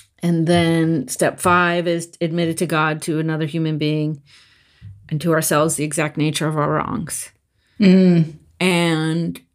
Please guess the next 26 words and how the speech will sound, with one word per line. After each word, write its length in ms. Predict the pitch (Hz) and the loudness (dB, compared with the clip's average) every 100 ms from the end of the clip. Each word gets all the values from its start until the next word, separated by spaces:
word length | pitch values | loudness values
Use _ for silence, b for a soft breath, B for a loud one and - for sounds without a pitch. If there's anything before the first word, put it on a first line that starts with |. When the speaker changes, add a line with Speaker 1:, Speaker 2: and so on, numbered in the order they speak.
| _ | _
Speaker 1:
this 380 | 196 247 320 - | 0 2 2 0
thought 300 | 226 196 - | 0 0 -2
came 460 | - 185 175 175 - _ _ - | -2 -2 -2 -6 -10 _ _ -4
through 260 | - 202 | 2 4
my 200 | 185 160 | 4 0
he-, 160 | 151 165 - | -4 -8 -6
mind. 600 | 165 156 135 90 165 - _ _ _ _ - | -4 -2 -4 -6 -10 -14 _ _ _ _ -2
And 140 | 175 | 0
it 120 | 160 165 | 2 2
was 160 | 175 | 0
basically 720 | 196 220 240 208 185 180 175 | 4 2 4 -2 -2 0 0
like, 380 | 165 156 151 - _ _ _ _ _ | 2 0 -2 -8 _ _ _ _ _
is 180 | - 240 | 0 2
it 200 | 262 262 | 0 -2
possible 960 | - 214 190 190 175 151 143 156 196 - - | -4 2 2 0 -6 -8 -8 -8 -10 -12 -12
that 280 | 160 175 - | -2 -2 2
A 300 | 190 196 202 - | 2 2 0 -2
A 600 | 185 170 147 151 175 180 _ _ - | -2 -2 -4 -6 -8 -10 _ _ -2
is 240 | 180 170 | -2 2
yet 200 | 170 190 | 2 2
another 420 | 190 180 180 185 | 2 0 2 2
system 840 | 175 - 185 180 - 147 156 170 175 _ _ _ _ _ _ - | 0 0 -2 -2 -6 -6 -4 -8 -10 _ _ _ _ _ _ -2
that 180 | 180 - | -2 -2
has 480 | 180 170 160 160 | -2 0 0 -2
been 300 | - 175 170 - | 0 2 0 0
occupied 960 | 208 220 175 160 151 120 135 151 175 | -2 -2 -6 -10 -8 -10 -10 -12 -14